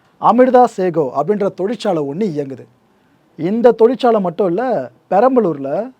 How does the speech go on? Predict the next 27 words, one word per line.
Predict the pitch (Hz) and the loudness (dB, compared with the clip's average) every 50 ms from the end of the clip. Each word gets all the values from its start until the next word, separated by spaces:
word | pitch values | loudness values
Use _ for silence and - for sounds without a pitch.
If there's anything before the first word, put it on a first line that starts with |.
| _ _ | _ _
மாடர்ன் | - 139 151 185 226 262 262 269 247 | -10 -4 2 4 4 6 6 4 4
ரைஸ் | 196 175 180 220 247 - - | 2 2 0 0 0 -2 -6
மில் | 196 170 147 127 | -6 -6 -8 -8
அப்படின்ற | 113 - 147 151 170 233 240 220 202 175 127 127 | -6 -4 -4 -2 -2 -2 -2 -2 -2 -2 -2 0
ரைஸ் | 151 185 240 294 - - | 0 0 0 -2 -4 -6
மில்லும் | 202 185 175 170 190 247 311 - | -8 -6 -4 -4 -4 -4 -4 -6
ஒண்ணு | - 180 175 | -6 -6 -4
இயங்குதுங்க. | 170 165 175 165 147 131 123 117 123 123 _ _ _ _ _ _ _ _ _ _ _ _ - | -4 -6 -6 -6 -6 -8 -10 -12 -16 -20 _ _ _ _ _ _ _ _ _ _ _ _ -12
இது | - 143 135 143 | -10 -8 -6 -6
ரெண்டுத்தோட | 131 123 135 151 185 220 240 - - 214 | -6 -4 -4 -4 -4 -4 -4 -2 0 0
உரிமையாளர் | 202 175 151 160 190 247 233 226 214 190 170 139 | 0 0 0 -2 -4 -4 -4 -2 -2 -2 -2 -2
வேற | 123 135 165 196 208 208 | -2 0 0 2 2 2
யாரும் | 202 208 208 190 | 2 0 0 0
கிடையாது. | 170 160 160 160 151 147 175 202 226 _ _ _ - | -2 0 0 -2 -2 -4 -8 -10 -12 _ _ _ -10
இது | 151 147 151 147 170 | -6 -4 -4 -2 -2
அமர்ந்திருக்காரு | 214 240 226 202 175 - 170 180 | -2 -2 0 -2 -2 -2 -2 -2
ஒரு | 196 180 | -4 -4
பெரியவர், | - 160 156 170 165 147 127 120 120 _ _ - | -4 -4 -4 -2 -2 -4 -6 -8 -16 _ _ -6
இவர் | - 170 170 165 | -4 -2 -2 -2
தான். | 139 123 107 - _ _ _ _ _ _ _ _ - | -4 -8 -14 -18 _ _ _ _ _ _ _ _ -2
இவர் | 151 190 226 240 202 - | 2 4 4 4 2 0
பேரு | - 170 165 156 147 165 220 247 _ - | 0 -2 -2 0 -2 -2 -6 -8 _ -6
குழந்தைவேலு. | 170 185 208 226 214 180 156 123 117 113 110 110 117 _ _ _ _ _ _ _ _ _ _ - | -2 0 0 0 0 -2 -2 -4 -6 -12 -14 -16 -20 _ _ _ _ _ _ _ _ _ _ -6
இவருக்கு | 147 175 190 180 180 175 - 247 226 170 147 - - | -2 -2 0 0 -2 -2 -2 0 0 0 -2 -2 -2
ஹேமான்ற | - 226 233 220 220 220 220 185 202 175 | -2 -2 0 0 -2 -2 -2 -2 -2 -2
ஒரு | 156 151 139 127 | -2 -2 -4 -6
மனைவி, | 123 131 139 160 202 208 190 170 214 247 285 | -8 -8 -8 -6 -6 -6 -6 -6 -6 -8 -8